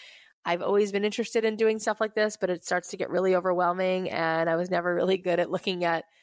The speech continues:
at number crunching or analyzing data like this, but they make it really, really seamless. Plus, they give you easy to understand charts and market data, and they send you custom notifications for price movements so you never miss the right moment to invest.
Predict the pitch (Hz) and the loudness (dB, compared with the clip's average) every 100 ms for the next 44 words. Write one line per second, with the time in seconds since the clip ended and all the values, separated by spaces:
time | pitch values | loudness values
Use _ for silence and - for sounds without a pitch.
0 | _ - 160 180 190 202 208 202 - 185 | _ -6 -2 -2 0 -2 -2 -2 0 2
1 | 180 180 170 151 180 185 185 190 180 180 | 2 0 -2 2 2 2 0 0 0 0
2 | 180 185 185 - 190 180 175 - 185 175 | 2 2 0 0 -2 0 -2 0 0 0
3 | 180 185 - 196 190 180 175 175 175 165 | 0 -2 -2 0 2 4 2 2 0 -2
4 | 165 165 - 190 - - - _ - 277 | -4 -4 -4 -4 -6 -8 -12 _ -2 -2
5 | 277 254 226 220 226 - 240 277 320 285 | 0 -2 -2 -2 -4 -2 0 2 2 2
6 | 208 202 - 190 190 180 165 - 185 175 | 0 -2 -2 -4 -2 -2 -2 -4 -4 -4
7 | 165 165 147 139 123 - 196 196 190 208 | -4 -4 -2 0 -2 -4 -2 -2 0 -2
8 | 208 196 - 240 - 302 285 220 226 226 | -2 -6 -4 -6 -4 -6 0 0 0 -2
9 | 185 165 170 - 165 - - 196 240 196 | -2 0 -2 -4 -8 -10 -4 -2 -2 -2
10 | 170 165 160 - - - - 202 208 220 | -2 0 -4 -6 -18 -14 -2 0 0 0
11 | 247 214 202 196 175 170 214 202 165 170 | 0 -2 -4 0 0 0 0 0 0 -2
12 | 160 160 - - | -2 -2 -4 -10